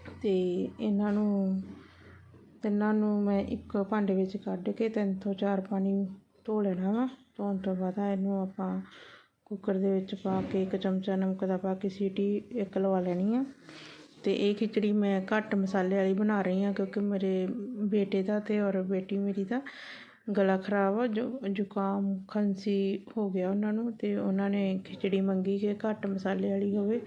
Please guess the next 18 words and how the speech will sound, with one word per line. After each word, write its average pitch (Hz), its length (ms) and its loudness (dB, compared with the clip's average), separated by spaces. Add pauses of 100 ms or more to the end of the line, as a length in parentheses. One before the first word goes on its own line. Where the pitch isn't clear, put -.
(420)
ਕਿ 208 100 -4
ਗਲੇ 196 340 4
ਨੂੰ 208 160 4
ਨਾ 190 100 2
ਲੱਗੇ 185 340 0
ਮਿਰਚ, 196 320 0
ਇਸ 254 360 -2
ਕਰਕੇ 190 400 0
ਮੈਂ 190 380 2 (560)
ਖਿਚੜੀ 208 460 0
ਇਸ 202 300 0
ਤਰ੍ਹਾਂ 185 280 0
ਬਣਾ 208 300 0
ਰਹੀ 190 200 0
ਹਾਂ 233 60 0
ਬਿਨਾਂ 202 300 2
ਤੜਕੇ 190 400 -2
ਤੋਂ। 269 200 0